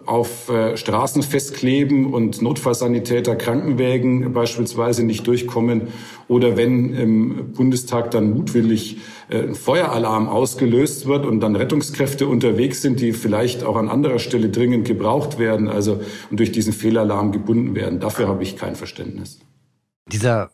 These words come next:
Speaker 2: Feueralarm, der lässt mich ja auch fragen, wie ist denn das möglich? Also, dass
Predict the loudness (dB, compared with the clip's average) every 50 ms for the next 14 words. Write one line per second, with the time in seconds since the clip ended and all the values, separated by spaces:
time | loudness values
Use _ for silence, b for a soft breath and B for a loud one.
0 | _ _ -20 -20 -18 -18 -18 -16 -10 -4 -2 0 2 2 2 0 -2 -2 -2 -2
1 | -2 -2 -2 -2 0 0 0 -2 -2 -4 -8 -16 -20 -20 -20 -20 -18 -12 -8 -8
2 | -8 -6 -4 -4 -2 0 0 -2 -2 -2 -4 -6 -6 -4 -4 -2 -2 -2 -2 -2
3 | -4 -6 -4 -4 -4 -4 -2 -2 0 0 -2 -2 -4 -6 -6 -6 -6 -8 -14 -20
4 | B B B B B B B B B B -4 -2 -2 0 0 0 0 -2 -2 -8
5 | -20 -20 _